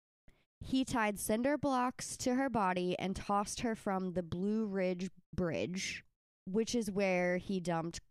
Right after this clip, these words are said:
Carl's body. So not everyone believed he was telling the whole truth. And without any concrete evidence,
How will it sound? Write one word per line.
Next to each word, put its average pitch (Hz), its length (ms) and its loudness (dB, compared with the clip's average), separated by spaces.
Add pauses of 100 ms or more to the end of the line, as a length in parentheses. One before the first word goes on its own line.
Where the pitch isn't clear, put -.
(160)
Carl's 220 460 2
body. - 480 -4 (600)
So 233 480 2 (100)
not 240 420 0
everyone 277 1000 2 (200)
believed 220 600 2
he 226 160 0
was 208 160 0
telling 196 380 2
the 185 100 2
whole 185 260 2
truth. - 580 -6 (480)
And 220 200 2
without 214 560 2
any 214 280 4
concrete 196 680 0
evidence, 294 840 0